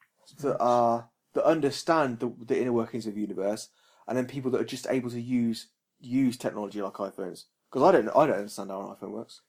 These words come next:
Speaker 1: Where do you stand on religion then? How do you, how, like,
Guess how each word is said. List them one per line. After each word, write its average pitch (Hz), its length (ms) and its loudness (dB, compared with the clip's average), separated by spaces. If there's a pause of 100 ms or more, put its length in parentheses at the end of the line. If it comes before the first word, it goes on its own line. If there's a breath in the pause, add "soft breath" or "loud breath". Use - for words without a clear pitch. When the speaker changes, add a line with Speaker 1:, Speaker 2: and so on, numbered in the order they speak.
(160)
Speaker 1:
Where 226 140 0
do 226 100 -4
you 220 80 -4
stand 190 300 -6
on 165 240 -6
religion 165 380 -8
then? - 120 -20 (280)
How 156 120 -4
do 160 120 -10
you, - 100 -6
how, 143 440 -10
like, 170 200 -4